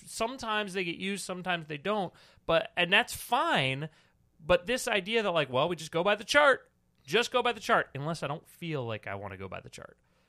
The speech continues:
unless the weather is bad. And that's fine. If that's what you wanna do, then you can. You're the head coach. It also, you don't get a choi-, you don't get a chance to make a hundred decisions,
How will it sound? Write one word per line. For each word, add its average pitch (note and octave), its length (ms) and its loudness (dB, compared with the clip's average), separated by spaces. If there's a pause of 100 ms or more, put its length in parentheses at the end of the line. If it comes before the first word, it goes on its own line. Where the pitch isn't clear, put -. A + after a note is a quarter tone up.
(120)
unless C#3 320 -6
the D3+ 120 0
weather D3+ 380 2
is G#2 140 -6
bad. F#2+ 400 -10
And C#3 140 -4
that's G3+ 180 0
fine. B3+ 500 -2
If B2 100 -8
that's E3+ 240 0
what C4 160 -6
you B3 120 -8
wanna G#3 180 -4
do, A#3 420 -6 (220)
then C4 100 -4
you F4 100 -2
can. E4+ 380 -6
You're E3+ 140 -4
the A#3 80 -2
head A3+ 160 -6
coach. - 320 -2 (220)
It F#3 120 0
also, G#3 520 2 (280)
you F3 140 -2
don't G#3+ 280 2
get G#3+ 200 4
a G#3+ 60 4
choi-, G#3 380 0
you F3+ 160 -4
don't G3 180 0
get F#3 120 -2
a E3 40 -4
chance A3+ 380 -8
to F#3 60 -6
make E3+ 160 -4
a D3 60 -4
hundred C#3+ 300 -6
decisions, - 580 -10